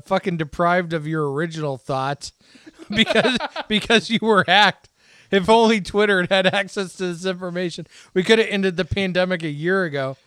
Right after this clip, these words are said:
Speaker 2: Dude, imagine if, like, some right-wing dude got a hold of my Twitter where everyone's like, "Oh, this is a left-wing guy. We're gonna follow him. He's got some funny jokes about Donald Trump."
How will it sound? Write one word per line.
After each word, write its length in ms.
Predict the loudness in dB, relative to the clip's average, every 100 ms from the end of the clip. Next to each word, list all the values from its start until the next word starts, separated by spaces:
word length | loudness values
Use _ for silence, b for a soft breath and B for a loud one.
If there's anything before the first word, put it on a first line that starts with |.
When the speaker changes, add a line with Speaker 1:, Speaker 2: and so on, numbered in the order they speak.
| _ -2
Speaker 2:
Dude, 200 | 0 0
imagine 480 | 2 2 2 0
if, 160 | 0 2
like, 340 | 2 2 -2 _ -12 -6
some 320 | 0 0 2
right-wing 480 | 2 2 2 0 0
dude 260 | -2 -2
got 180 | 2 4
a 60 | 4
hold 180 | 4
of 60 | 4
my 140 | 2
Twitter 420 | 2 0 2 2 2
where 220 | 2 2
everyone's 280 | 2 0 2
like, 160 | 2 4
"Oh, 280 | 6 6
this 180 | 6 4 4
is 60 |
a 80 | 4
left-wing 520 | 6 4 4 2 2
guy. 260 | 4 4 4
We're 100 | 4
gonna 180 | 4 2
follow 380 | 2 2 4 4
him. 260 | 4 2
He's 160 | 0 -2
got 220 | -2 -2
some 160 | -4 -2
funny 240 | 0 0
jokes 300 | 0 0 0
about 220 | -4 -4
Donald 200 | 0 -2
Trump." 200 | -2 -4